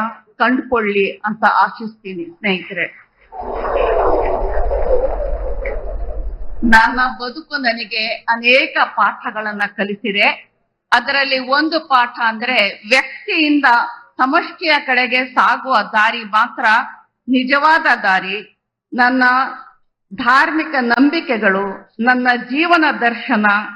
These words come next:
ಯಾವತ್ತೂ ಕೂಡ ಜೀವಪರವಾಗಿವೆ. ಅವು ಮರದ ನೆರಳಿನಂತೆ, ತಂಪಾದ ನದಿಯಂತೆ. ಇಂದಿನ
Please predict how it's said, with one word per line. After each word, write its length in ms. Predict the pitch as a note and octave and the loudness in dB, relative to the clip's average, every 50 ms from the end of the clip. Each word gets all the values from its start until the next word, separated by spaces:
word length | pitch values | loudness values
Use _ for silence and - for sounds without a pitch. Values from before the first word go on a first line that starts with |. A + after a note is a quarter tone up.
| - - | -14 -4
ಯಾವತ್ತೂ 760 | G3 G#3 G#3 A3 C4 C#4 D#4+ E4 E4 - - - F#4+ F#4+ F#4 D4 | 0 2 2 2 2 2 0 -2 -4 -6 -12 -10 -10 -10 -10 -8
ಕೂಡ 220 | - D#4+ D4 C#4 C4+ B3 | -6 -2 0 2 2 0
ಜೀವಪರವಾಗಿವೆ. 1300 | G#3+ - - B3 C#4 E4 F4 E4 E4 C4 A#3 A3 G3+ G3+ G3 F#3+ F#3 A#3 F#3+ F#3+ G3 G#3 G#3+ G3+ - _ _ _ _ _ _ _ - | 0 -4 -4 -2 -2 -2 -2 -2 0 0 2 2 2 0 -2 -2 -4 -6 -4 -4 -4 -4 -6 -8 -12 _ _ _ _ _ _ _ 0
ಅವು 440 | - A#3 A#3 B3 C4 C#4 D#4+ G4+ G4 - - - - - | 2 2 2 2 0 0 0 -2 -4 -8 -12 -10 -2 2
ಮರದ 440 | A#3 A3+ G#3 G#3 A3 B3+ D4 D4 C4 D4 B3+ | 2 4 4 4 4 4 2 2 2 2 2
ನೆರಳಿನಂತೆ, 1200 | A3 G#3+ G#3 G3 G3 G#3+ A#3 B3 C4+ B3+ A#3 A3+ G3+ G3 F#3+ G#3 G3+ G3 G3 G3+ - - - - - | 2 0 0 2 2 2 2 2 2 0 2 0 0 0 -2 -4 -4 -4 -4 -4 -6 -8 -12 -20 -20
ತಂಪಾದ 800 | _ _ _ - - G#3+ A#3+ C4 C#4 C4 - D4+ D4 C#4+ C#4+ - B3 A3 | _ _ _ 0 2 2 4 2 0 0 2 2 2 2 2 0 0 0
ನದಿಯಂತೆ. 1080 | G#3+ G3+ G3 F3+ G#3 A#3+ C4 B3 A3+ G#3+ G3 G#3+ G#3 G3 G3 G3 F#3 - - _ _ _ _ _ _ | 0 0 -2 -4 -2 -2 0 0 2 0 0 0 0 0 0 0 -2 -4 -10 _ _ _ _ _ _
ಇಂದಿನ 480 | A#3+ C#4+ D4+ D#4 E4 E4+ F4 E4+ E4 D#4 | 2 4 6 6 6 4 4 2 2 2